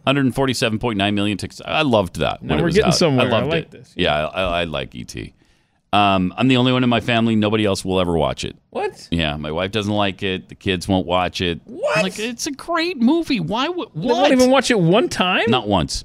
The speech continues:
Speaker 1: Nope. I don't think my kids have ever seen E T.
Speaker 2: What are they
Speaker 1: My
Speaker 2: saying?
Speaker 1: wife poisoned their minds against it.
Speaker 2: What's the big, what?
Speaker 1: I don't know.
Speaker 2: Huh?
Speaker 1: I don't know. One point three three billion, one billion three hundred thirty million, uh, for E T from nineteen eighty-two.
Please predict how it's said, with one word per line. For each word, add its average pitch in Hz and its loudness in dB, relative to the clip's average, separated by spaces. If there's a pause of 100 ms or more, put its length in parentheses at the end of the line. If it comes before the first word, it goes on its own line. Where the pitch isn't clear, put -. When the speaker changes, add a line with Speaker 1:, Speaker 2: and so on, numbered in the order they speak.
Speaker 1:
Nope. 131 0 (280)
I 117 4
don't 156 2
think 143 -4
my 107 2
kids 101 -2
have 90 -2
ever 92 2
seen 90 0
E 76 -2
T. 60 -8 (260)
Speaker 2:
What 220 -4
are 381 -2
they 359 0 (120)
Speaker 1:
My 196 6
Speaker 2:
saying? - 0
Speaker 1:
wife 110 -2
poisoned 101 -2
their 73 -2
minds 67 -4
against 62 -6
it. - -20 (720)
Speaker 2:
What's 392 -8
the 381 -2
big, 339 -2
what? 208 -4
Speaker 1:
I - 2
don't 85 0
know. 101 -2 (120)
Speaker 2:
Huh? 381 -8
Speaker 1:
I 65 -8
don't 73 -4
know. 85 -6 (680)
One 165 0
point 185 -2
three 143 -6
three 143 -4
billion, 92 0
one 135 2
billion 143 0
three 131 -2
hundred 110 -2
thirty 101 -2
million, 90 -2 (420)
uh, 76 -2
for - -8
E 101 -8
T 85 -8
from 85 -4
nineteen 85 -2
eighty-two. 73 -8